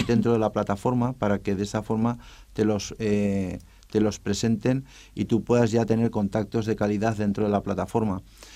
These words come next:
Luego, otra cosa importante es que poner ofertas de trabajo en Syn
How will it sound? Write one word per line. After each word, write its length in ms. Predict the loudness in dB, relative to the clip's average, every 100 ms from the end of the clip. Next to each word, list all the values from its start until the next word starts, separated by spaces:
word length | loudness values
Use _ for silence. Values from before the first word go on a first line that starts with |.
| -20 -20 -20 -20 -6
Luego, 320 | 0 4 6
otra 240 | 4 4 2
cosa 220 | 2 0
importante 400 | 0 2 0 0
es 100 | -2
que 140 | -2
poner 320 | -2 2 4 4
ofertas 400 | 2 0 0 0
de 80 | 2
trabajo 380 | 2 2 2
en 60 | 0
Syn 300 | 0 0